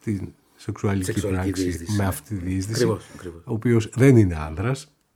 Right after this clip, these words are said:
Speaker 1: μιλάω για την
Speaker 2: Έτσι.
Speaker 1: κλειστή σημερινή κοινωνία,
Speaker 2: Έτσι, έτσι.
Speaker 1: ενώ στην, ε, Μητρόπολη, <laughs> αν μας, την πούμε έτσι, στην Αθήνα, για την Ελλάδα τουλάχιστον, ε, μπορεί εκεί να μην ισχύει αυτός ο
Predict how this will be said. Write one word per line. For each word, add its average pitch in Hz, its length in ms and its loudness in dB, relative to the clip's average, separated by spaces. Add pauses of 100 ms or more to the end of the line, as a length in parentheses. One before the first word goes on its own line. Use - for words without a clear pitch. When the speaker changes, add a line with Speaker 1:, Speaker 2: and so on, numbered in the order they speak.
(100)
Speaker 1:
μιλάω 92 300 -6
για 87 100 -6
την - 100 -18
Speaker 2:
Έτσι. 107 100 -4
Speaker 1:
κλειστή 92 220 -6
σημερινή 107 500 2
κοινωνία, 80 320 -6
Speaker 2:
Έτσι, 87 200 -6
έτσι. 127 380 -10 (520)
Speaker 1:
ενώ 170 420 0 (100)
στην, 110 640 -4
ε, 95 360 -6
Μητρόπολη, 101 800 -2
<laughs> - 100 -12 (100)
αν 82 180 -4 (240)
μας, 87 460 -6 (760)
την 104 140 -4
πούμε 87 260 -4
έτσι, 87 160 -8
στην 76 160 -10
Αθήνα, 123 480 -4
για 107 140 -4
την 82 160 -10
Ελλάδα 76 360 -8
τουλάχιστον, 113 720 -6 (560)
ε, 135 240 -4
μπορεί 117 380 2
εκεί 151 280 0
να 147 180 0 (680)
μην 95 440 -2
ισχύει 76 540 -8
αυτός 78 420 -12
ο 58 60 -14